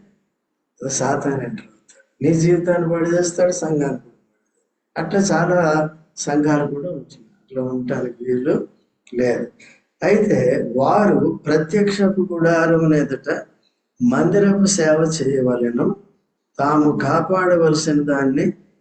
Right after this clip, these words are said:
సర్వ సమాజము కాపాడవలసిన దాన్ని వారు కాపాడు. మరి ఏం చేయాలండి? ప్రత్యక్షపు గుడారం ఎదుట మందిరపు సేవ చేయాలి. ఎప్పుడు కూడా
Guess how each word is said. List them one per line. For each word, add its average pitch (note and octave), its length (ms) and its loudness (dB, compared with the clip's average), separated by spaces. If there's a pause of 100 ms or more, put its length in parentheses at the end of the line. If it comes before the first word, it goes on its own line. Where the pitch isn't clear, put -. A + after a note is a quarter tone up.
(160)
సర్వ F3 400 0
సమాజము D#3+ 920 2
కాపాడవలసిన C#3+ 880 -4 (140)
దాన్ని C3 380 0 (540)
వారు C#3+ 560 0 (640)
కాపాడు. A#2+ 540 -6 (640)
మరి C#3 160 0
ఏం D3 100 4
చేయాలండి? C#3+ 520 0
ప్రత్యక్షపు D3+ 880 -2
గుడారం C3+ 480 0
ఎదుట C3 580 -2 (760)
మందిరపు D#3 580 2
సేవ B2+ 420 -2 (640)
చేయాలి. - 640 -18
ఎప్పుడు C3+ 240 -4
కూడా A#2+ 500 -4